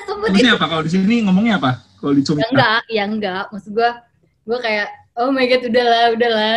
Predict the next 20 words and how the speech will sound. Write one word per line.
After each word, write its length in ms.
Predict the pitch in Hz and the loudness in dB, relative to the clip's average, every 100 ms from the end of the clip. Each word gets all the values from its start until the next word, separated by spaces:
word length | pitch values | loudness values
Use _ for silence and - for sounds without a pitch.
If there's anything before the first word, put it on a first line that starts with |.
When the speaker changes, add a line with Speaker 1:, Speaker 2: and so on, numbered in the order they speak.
| 233 | 0
Speaker 1:
<laughs> 60 | |
gitu. 240 | 226 220 - 285 269 247 - _ _ | 0 -2 0 0 0 -6 -10 _ _
Enggak 180 | 240 247 247 | -4 -4 -2
sih, 80 | 220 | -6
cuman 200 | 247 302 | -4 0
tapi 180 | 320 294 | 0 0
emang 200 | 415 277 - _ _ | 0 -2 -4 _ _
pada 240 | 220 226 | -6 -4
kenyataannya 480 | 220 214 208 214 262 | -2 -2 -4 -4 -2
ya 120 | 302 196 | -4 -4
emang 240 | 220 277 320 - _ _ _ _ _ | -8 -10 -12 -20 _ _ _ _ _
konten 680 | 453 508 554 523 480 494 494 440 | -10 -8 0 2 2 0 0 -2
gitu 140 | 226 208 | -4 -10
ya 160 | 190 175 | -14 -14
kan. 240 | 180 220 _ _ _ _ _ | -16 -16 _ _ _ _ _
Eh, 320 | 185 190 196 190 | -12 -12 -12 -8
kalau 160 | 208 | -4
menurut 240 | 220 220 208 | -2 -2 -2
gue 120 | 247 | -2
sih, 140 | 277 | -2